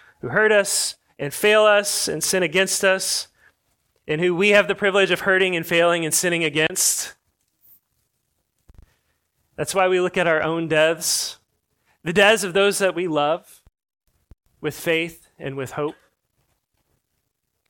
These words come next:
It's why we plant their bodies in the ground like seeds,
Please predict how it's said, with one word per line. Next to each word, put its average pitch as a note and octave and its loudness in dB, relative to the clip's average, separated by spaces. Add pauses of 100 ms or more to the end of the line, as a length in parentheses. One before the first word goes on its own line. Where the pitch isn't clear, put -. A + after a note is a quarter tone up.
(160)
It's - -4
why F#3+ 4
we F#3 2
plant F#3 -2 (720)
their E3 -2
bodies E3 2
in D#3+ -4
the D3+ -4
ground D#3 0
like C#3+ -4
seeds, - -10